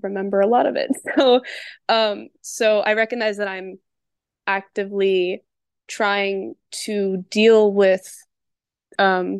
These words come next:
these, this experience of childhood trauma, um,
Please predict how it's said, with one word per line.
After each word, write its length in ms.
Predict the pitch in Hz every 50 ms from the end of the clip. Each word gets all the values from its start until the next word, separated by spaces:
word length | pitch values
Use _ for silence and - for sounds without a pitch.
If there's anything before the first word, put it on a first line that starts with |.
| - -
these, 680 | - 220 208 208 202 196 190 190 190 - - - - - _ _ _ _ _ _ _ -
this 340 | 214 196 - - - - - _ -
experience 840 | 220 - - - - 233 214 202 196 190 190 - - - - - - _ _ _ -
of 100 | 208 202
childhood 380 | - 214 196 190 190 196 185 -
trauma, 480 | - - 190 185 185 185 175 180 - - _ _ _ _ _ _ _ _ _ _ - -
um, 420 | - 185 180 165 175 180 190 202